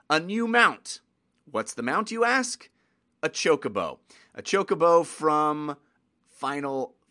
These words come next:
Fantasy. You can ride that all over Egypt. Sounds pretty insane, especially considering Assassin's Creed Origins, while it does contain some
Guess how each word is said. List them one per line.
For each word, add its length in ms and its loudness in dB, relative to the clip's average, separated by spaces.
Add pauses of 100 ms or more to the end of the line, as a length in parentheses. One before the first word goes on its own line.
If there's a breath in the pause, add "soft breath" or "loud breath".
Fantasy. 580 -4
You 160 -6
can 140 -8
ride 300 0
that 260 -4
all 260 -2
over 360 -4
Egypt. 520 -4 (400 soft breath)
Sounds 380 -4
pretty 320 -8
insane, 480 -4
especially 420 -4
considering 520 -6
Assassin's 440 -8
Creed 200 -6
Origins, 500 -4 (300 soft breath)
while 380 4
it 180 -4
does 260 2
contain 600 -6
some 680 -4